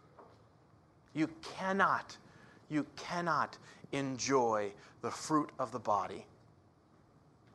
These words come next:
and tell other parts, "I wish you'd just go away. I wish you just got kicked out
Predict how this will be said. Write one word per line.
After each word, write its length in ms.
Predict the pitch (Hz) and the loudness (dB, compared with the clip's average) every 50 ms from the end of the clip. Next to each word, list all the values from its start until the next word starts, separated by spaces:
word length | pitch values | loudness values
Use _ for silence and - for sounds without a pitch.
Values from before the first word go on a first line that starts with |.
| - - - | -20 -14 -12
and 180 | - 110 98 | -10 -10 -10
tell 320 | - - - 139 131 - - | -8 -2 2 2 2 2 2
other 200 | - 127 123 127 | 0 0 0 0
parts, 400 | 120 - - 123 107 - - - - - - - - - | -2 0 2 2 2 2 0 -10 -14 -16 -20 -14 -8 -4
"I 80 | 117 | -4
wish 300 | 110 120 135 135 - - | -2 -2 -2 -4 -4 -6
you'd 100 | 123 113 | -10 -8
just 220 | 104 117 101 - - | -6 -6 -8 -8 -8
go 200 | - 101 92 - | -6 -6 -6 -6
away. 340 | - - - - - - - - - - - - - - - - - - - - - - - - - - - | -6 -8 -8 -10 -10 -12 -16 -20 -20 -20 -20 -20 -20 -20 -20 -20 -20 -20 -20 -20 -20 -20 -20 -20 -20 -16 -10
I 80 | - 120 | -8 -6
wish 400 | 120 131 160 185 - - - - | -4 -2 -2 -2 -2 -4 -8 -10
you 80 | 123 | -10
just 420 | 107 92 - 135 127 - - - - | -8 -4 0 0 0 0 0 -8 -4
got 160 | - 107 101 - - - - - - - - - - - - - | -4 -4 -4 -6 -10 -20 -20 -20 -20 -20 -20 -20 -20 -20 -16 -14
kicked 320 | - - - - - - | -12 -8 -8 -8 -6 -4
out 240 | 123 104 92 90 - | -4 -4 -4 -4 -8